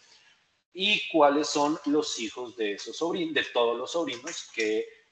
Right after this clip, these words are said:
hay, eh, que serían, pues, los herederos. Y abajo nos dan una indicación sobre cómo se haría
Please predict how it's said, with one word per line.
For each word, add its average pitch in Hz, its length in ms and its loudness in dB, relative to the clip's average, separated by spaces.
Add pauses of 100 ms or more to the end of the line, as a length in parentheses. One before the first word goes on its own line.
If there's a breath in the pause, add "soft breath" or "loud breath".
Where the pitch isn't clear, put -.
(120)
hay, 101 480 -4
eh, 101 320 -4
que 98 80 -8
serían, 98 540 -4
pues, 101 240 -8
los - 280 -10
herederos. - 640 -16 (720 loud breath)
Y 180 120 10
abajo 202 380 12
nos 165 220 0
dan 131 140 0
una 143 160 -2
indicación 185 760 -2
sobre 123 540 0
cómo 151 400 6
se 165 200 -2
haría 135 460 0